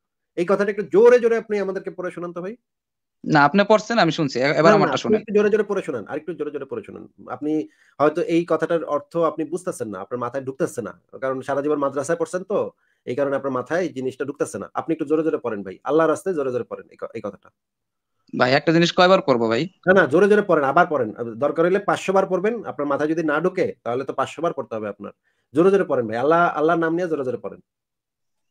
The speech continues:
Speaker 2: ভাই, এটা কেন বারবার বলতেছেন আপনি?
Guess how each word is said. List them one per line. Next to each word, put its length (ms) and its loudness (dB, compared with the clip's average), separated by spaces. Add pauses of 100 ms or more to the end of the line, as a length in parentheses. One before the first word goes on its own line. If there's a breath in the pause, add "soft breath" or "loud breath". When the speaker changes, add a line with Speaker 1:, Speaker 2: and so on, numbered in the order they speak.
(1900)
Speaker 2:
ভাই, 120 4
এটা 140 2
কেন 300 4
বারবার 260 6
বলতেছেন 380 0
আপনি? 220 4